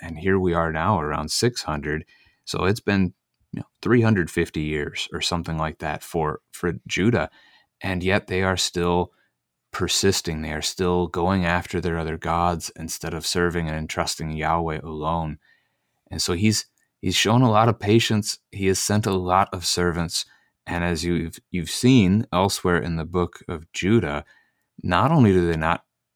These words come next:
not, not Judah, sorry, the book of Jeremiah,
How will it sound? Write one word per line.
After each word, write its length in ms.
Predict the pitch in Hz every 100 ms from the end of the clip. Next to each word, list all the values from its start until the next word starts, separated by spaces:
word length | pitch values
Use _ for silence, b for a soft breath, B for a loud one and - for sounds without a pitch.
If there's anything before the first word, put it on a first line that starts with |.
| _ _ _ -
not, 220 | 82 113 123 -
not 160 | 80 -
Judah, 240 | 80 78
sorry, 280 | - 80 78
the 100 | 78
book 240 | 90 87
of 120 | 80 - - _ _ -
Jeremiah, 520 | 82 78 78 80